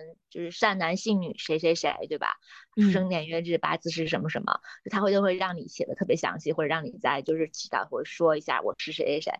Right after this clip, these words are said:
Speaker 1: 西方也是，他就会说我是谁谁谁，比如说本人是谁谁谁。那我觉得这个我，我们要把它强化一下。
Speaker 2: 就把自己的名字也要报出来。
Speaker 1: 对，你是要，就是你这样同时你也是更加的明确，就是说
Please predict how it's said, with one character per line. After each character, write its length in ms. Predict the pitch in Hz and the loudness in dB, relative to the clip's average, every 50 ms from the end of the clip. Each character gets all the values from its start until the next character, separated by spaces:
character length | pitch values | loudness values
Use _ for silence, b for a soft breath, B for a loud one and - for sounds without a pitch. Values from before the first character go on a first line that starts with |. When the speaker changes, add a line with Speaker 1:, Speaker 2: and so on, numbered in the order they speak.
| b b | b b
Speaker 1:
西 160 | - - 220 | -2 0 4
方 220 | 214 220 196 208 202 | 6 6 6 6 4
也 160 | 185 196 170 | 0 0 0
是， 160 | 165 - 170 | -2 -2 -2
他 100 | 170 165 | 0 0
就 80 | 160 170 | 2 2
会 120 | 170 147 | 2 2
说 280 | 151 - 170 160 156 151 _ _ _ _ | 2 2 2 2 2 0 _ _ _ _
我 200 | - 156 151 - | 0 2 2 2
是 180 | - - - 170 | 2 -2 -6 -6
谁 260 | 160 165 - - - | -4 -4 -4 -4 -4
谁 20 | - | -4
谁， 160 | - - - - | -6 -6 -6 -6
比 100 | - - | -6 -4
如 100 | - 147 | -2 2
说 140 | 165 151 143 - | 2 2 4 6
本 180 | - - 113 104 | 4 4 4 2
人 180 | 113 92 117 | -2 -4 -2
是 120 | 151 - 160 | -2 -2 -2
谁 160 | 156 - - | 0 -2 -2
谁 80 | - - | -2 -4
谁。 160 | - - - - - - | -6 -6 -8 -10 -4 0
那 180 | - 185 185 | 2 4 6
我 100 | 170 156 | 6 4
觉 140 | 131 - 135 | 4 4 4
得 80 | 143 151 | 4 4
这 140 | - 196 175 | 4 2 2
个 100 | 170 160 | 2 2
我， 400 | 160 156 147 131 - - - - | 2 -2 -4 -6 -4 -6 -6 -4
我 140 | - 160 156 | -2 -2 -2
们 120 | - 139 147 | -2 -2 -2
要 120 | 160 156 | -2 0
把 140 | - - - - | -2 -4 -6 -8
它 200 | - 147 151 156 | -8 -6 -4 -4
强 240 | 151 - - - - | -4 -4 -8 -12 -8
化 120 | - 165 - | -6 -4 0
一 40 | |
下。 20 | - | 2
Speaker 2:
就 120 | 247 226 | 2 4
把 180 | 202 - 185 165 | 6 6 4 4
自 180 | - - 302 | 4 0 2
己 100 | 220 185 | 4 6
的 80 | 185 180 | 6 6
名 200 | 185 170 175 208 | 6 4 4 2
字 140 | - 285 269 | 2 2 4
也 80 | 214 | 6
要 140 | 165 160 175 | 6 6 6
报 220 | 185 311 311 220 196 | 6 6 6 6 6
出 160 | - - 196 | 4 4 2
来。 240 | 185 156 143 - - _ _ _ | 4 2 2 -2 -4 _ _ _
Speaker 1:
对， 260 | - 220 202 165 165 - _ _ | 2 2 2 0 -2 -8 _ _
你 120 | 170 170 | -20 -20
是 180 | 175 - - 190 | -16 -8 -2 0
要， 260 | 196 190 185 180 180 175 - _ _ _ _ _ | 2 2 2 2 0 -2 -8 _ _ _ _ _
就 120 | - 202 196 | 2 4 4
是 300 | - - 196 180 - - | 4 4 2 2 2 2
你 140 | 185 196 180 | 2 0 2
这 140 | - - 254 | 4 4 4
样 160 | 254 240 233 | 4 2 0
同 260 | - - 202 185 196 | -2 0 2 2 4
时 100 | 202 208 | 4 4
你 120 | 196 185 | 4 6
也 120 | 165 147 185 | 4 4 4
是 240 | - - 185 180 b b b b b b b b b _ _ | 4 4 4 4 b b b b b b b b b _ _
更 180 | - 220 214 196 | -2 0 0 2
加 180 | 208 196 196 | 2 0 0
的 80 | 190 180 | 0 -4
明 240 | 180 170 156 160 165 | -4 -6 -6 -6 -6
确， 280 | - 208 190 175 165 | -2 0 0 0 0
就 160 | 160 165 165 | -2 -4 -6
是 80 | 156 147 | -6 -6
说 400 | - - 165 160 160 160 151 b | -4 0 0 2 2 2 0 b